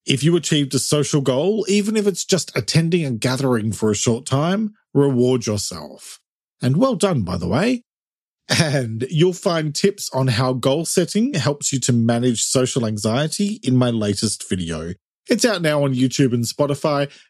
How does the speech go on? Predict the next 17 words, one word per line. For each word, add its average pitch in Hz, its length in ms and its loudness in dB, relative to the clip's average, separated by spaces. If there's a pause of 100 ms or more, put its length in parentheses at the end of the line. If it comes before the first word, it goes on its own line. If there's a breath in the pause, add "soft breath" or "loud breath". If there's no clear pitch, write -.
and 190 100 2
it's 151 120 0
linked 123 260 0
in 117 80 2
the 101 80 0
episode 87 380 -4
description. 82 800 -8 (580)
Because 190 280 4
when 185 140 4
it 175 80 -2
comes 170 280 0
to 175 100 2
social 151 340 2
anxiety 139 640 0
and 123 160 0
mental 127 260 2
health, 208 420 -2